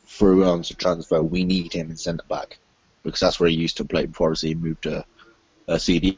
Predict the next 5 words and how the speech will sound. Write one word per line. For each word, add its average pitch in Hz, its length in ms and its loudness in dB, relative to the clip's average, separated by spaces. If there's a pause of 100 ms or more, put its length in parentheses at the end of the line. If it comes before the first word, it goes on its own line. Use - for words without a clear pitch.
M, 85 220 4 (1000)
which - 520 0 (420)
I 101 100 2
think 113 300 2
he 101 240 4